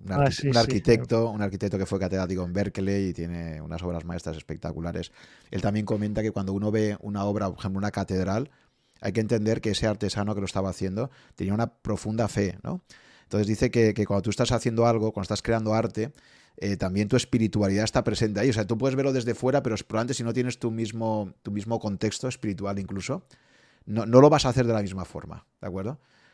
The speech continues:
Speaker 1: Hay, hay una parte ahí como muy intangible. Entonces él decía que los grandes constructores, o sea, l-, l-, estaban imbuidos de su propia fe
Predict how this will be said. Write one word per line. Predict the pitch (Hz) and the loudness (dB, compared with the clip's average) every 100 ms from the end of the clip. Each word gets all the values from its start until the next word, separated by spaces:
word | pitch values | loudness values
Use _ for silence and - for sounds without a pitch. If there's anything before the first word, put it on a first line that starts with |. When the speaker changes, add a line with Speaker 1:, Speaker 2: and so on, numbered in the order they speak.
| - | -12
Speaker 1:
Hay, | - 117 | -6 -4
hay | 117 120 | -2 0
una | 135 127 | 0 4
parte | 131 123 | 4 6
ahí | 123 131 | 6 6
como | 127 123 113 | 4 2 2
muy | 117 131 | 6 6
intangible. | 139 127 120 - 151 127 120 196 - | 6 4 4 4 4 4 2 -4 -10
Entonces | - 107 | -4 -2
él | 120 | 0
decía | 123 127 131 | 0 2 2
que | 131 | 2
los | 117 104 | 0 0
grandes | 110 117 127 | 0 -2 -2
constructores, | 131 - 120 117 | -2 0 2 2
o | 120 | 2
sea, | 123 107 | 0 0
l-, | 107 104 | -4 -8
l-, | 110 98 | -8 -10
estaban | - 127 147 | 0 4 4
imbuidos | 147 120 131 139 | 4 4 6 6
de | 131 | 4
su | 127 | 2
propia | 127 120 117 | 4 4 4
fe | - 139 - | 4 0 0